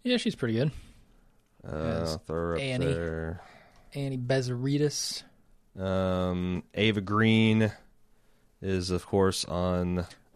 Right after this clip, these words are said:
Speaker 2: Penny Dreadful. Have you, have you got, made any headway on that?
Speaker 1: No.
Speaker 2: Okay. So, Jamie Clayton, I
Speaker 1: Who?
Speaker 2: don't know who that is.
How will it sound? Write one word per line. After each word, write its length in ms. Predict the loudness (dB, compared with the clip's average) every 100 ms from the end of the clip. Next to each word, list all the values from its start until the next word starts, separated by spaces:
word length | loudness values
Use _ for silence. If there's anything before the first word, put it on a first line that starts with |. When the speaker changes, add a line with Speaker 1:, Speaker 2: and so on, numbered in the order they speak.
| _
Speaker 2:
Penny 160 | -2 0
Dreadful. 300 | 2 4 4
Have 100 | 4
you, 160 | 4 2
have 180 | 0
you 180 | 0 -2
got, 300 | -4 -4 -2
made 180 | 2 4
any 120 | 4
headway 300 | 6 4 4
on 100 | 4
that? 300 | 2 0 -2
Speaker 1:
No. 60 | -6
Speaker 2:
Okay. 260 | -4 -4 -6 -12 _ _ -20 -20 -20 -20 _ -20 _
So, 580 | -10 -2 4 6 8 6
Jamie 280 | 6 6 6
Clayton, 640 | 8 8 8 4 -2 -4 -2
I 260 | 2 2 0 -8 0
Speaker 1:
Who? 100 | 4
Speaker 2:
don't 240 | 4 4
know 140 | 2
who 120 | 2 0
that 200 | 0 -2
is. 480 | -4 -6 -8 -10